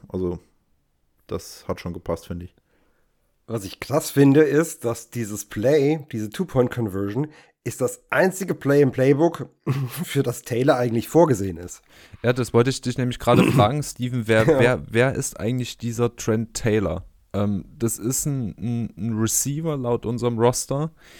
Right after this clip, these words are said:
Speaker 3: der vor diesem Target, beziehungsweise auch diesem Catch, ähm, ein Catch hatte bei vier Targets.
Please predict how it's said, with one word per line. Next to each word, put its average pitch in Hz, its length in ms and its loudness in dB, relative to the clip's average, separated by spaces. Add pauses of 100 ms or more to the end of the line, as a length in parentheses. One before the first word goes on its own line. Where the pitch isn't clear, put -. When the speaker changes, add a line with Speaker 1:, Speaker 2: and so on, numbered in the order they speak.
(360)
Speaker 3:
der 117 160 4
vor - 460 -4
diesem 151 480 -4
Target, 117 840 -2
beziehungsweise 101 580 0
auch 92 140 -2
diesem 92 340 -8
Catch, - 480 -10 (640)
ähm, 117 320 2 (320)
ein 165 380 0
Catch - 400 2
hatte 156 420 0 (400)
bei 110 400 2
vier 123 420 -2
Targets. 92 800 -4